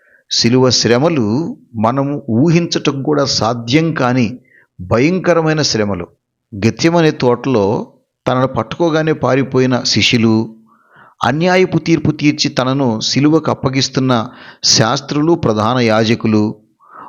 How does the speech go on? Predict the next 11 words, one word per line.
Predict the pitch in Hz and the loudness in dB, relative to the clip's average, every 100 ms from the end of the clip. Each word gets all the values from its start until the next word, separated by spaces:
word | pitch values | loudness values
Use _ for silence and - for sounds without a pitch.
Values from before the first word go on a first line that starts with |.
| - | -4
రోమన్ | 113 131 151 156 | 0 2 2 2
సైనికులు, | - 120 120 117 - 107 101 101 _ - _ 143 | 2 2 2 2 0 -2 -2 -4 _ -20 _ 2
ఈ | 160 | 4
బాధలన్నిటినీ | 120 123 160 180 165 160 175 196 185 196 190 | 4 2 2 0 0 -2 0 0 2 2 2
ఆయన | 135 117 113 | 2 0 0
భరించగలిగాడు | 104 110 123 127 120 110 110 101 | 2 2 2 2 2 2 2 0
గాని, | 95 98 101 240 - - - - _ - | 0 0 0 0 -4 -20 -20 -20 _ -2
తండ్రితో | 123 147 151 147 147 139 143 107 | -2 2 0 2 2 2 0 0
ఎడబాటును | 110 156 160 160 151 135 107 - - | 2 2 2 0 0 0 0 -2 -2
ఏమాత్రం | 117 131 143 165 160 175 | 0 2 2 -2 -2 -2
సహించలేకపోయాడు, | 170 123 123 123 107 101 117 - 92 85 - | 0 0 0 -2 -2 -2 -2 -2 -2 -2 -6